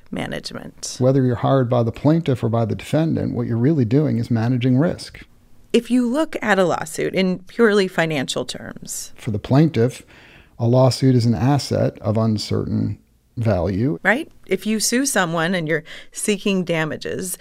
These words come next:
Speaker 1: in financial terms, that lawsuit is potentially an upside, an asset. You just don't know yet how much it's worth.
Speaker 2: And if you're representing a defendant, it's, it's a liability of uncertain value.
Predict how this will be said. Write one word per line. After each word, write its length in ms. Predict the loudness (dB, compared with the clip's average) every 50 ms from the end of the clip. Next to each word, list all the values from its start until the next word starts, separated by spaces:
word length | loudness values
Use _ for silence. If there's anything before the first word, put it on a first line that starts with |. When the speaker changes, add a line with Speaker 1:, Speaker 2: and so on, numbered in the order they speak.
| -14 -18 -20 -20 -6 -4
Speaker 1:
in 120 | -2 0
financial 460 | 2 2 2 4 2 2 0 -2 -4
terms, 400 | -2 0 2 2 4 2 0 0
that 260 | 0 0 0 -2 -2
lawsuit 460 | -2 -2 0 0 0 -2 -2 -2 0 0
is 200 | 0 0 -2 -6
potentially 800 | -8 -8 -10 -8 -8 -8 -8 -6 -6 -6 -4 -4 -2 -2 -2
an 100 | -2 -2
upside, 400 | -2 -4 -6 -8 -10 -10 -10 -10 -10
an 100 | -6 -4
asset. 560 | -2 -2 -2 -2 -4 -8 -10 -12 -16 -18 -20 -20 -20 -20 -20 -12 -4 -2
You 100 | 0 0
just 260 | 0 -2 -4 -2 0
don't 220 | 2 2 2 2
know 140 | 2 0 0
yet 240 | 0 0 0 0 -2
how 160 | -4 -8 -8
much 240 | -8 -8 -10 -10 -12
it's 160 | -12 -8 -4
worth. 500 | -2 0 0 0 -4 -8 -14 -20 -18 -12
Speaker 2:
And 140 | -8 -6 -6
if 160 | -6 -6 -4
you're 160 | -2 -2 0
representing 600 | 2 2 0 0 0 0 0 2 2 2 0 0
a 60 | -2
defendant, 540 | -4 -6 -4 0 2 4 4 4 4 2 2
it's, 320 | 0 0 -2 -6 -14 -14 -14
it's 140 | -8 -4
a 40 | 0
liability 580 | 2 2 4 4 4 2 2 4 4 6 6 4
of 120 | 4 2
uncertain 480 | 2 0 0 0 0 0 0 2 0 2
value. 500 | 4 4 4 4 2 0 -2 -6 -10